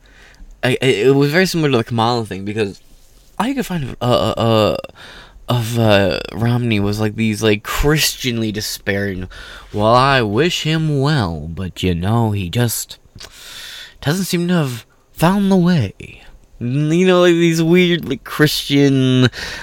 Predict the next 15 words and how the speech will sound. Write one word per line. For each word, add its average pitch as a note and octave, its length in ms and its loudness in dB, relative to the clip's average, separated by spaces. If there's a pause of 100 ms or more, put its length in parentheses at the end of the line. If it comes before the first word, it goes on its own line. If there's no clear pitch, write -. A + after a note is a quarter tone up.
(140)
underhanded C3 920 8
gut A#2+ 280 4
punches A#2+ 720 6
that A2+ 100 2
are A2 80 2
like, A2 140 4
"I'm A#2 100 2
not A#2+ 160 0
mad, A2 320 -2
I'm G#2 100 -2
disappointed" G#2+ 680 0
kind A2 120 2
of G#2 80 -2
a G#2 60 -4
thing. A2+ 360 -6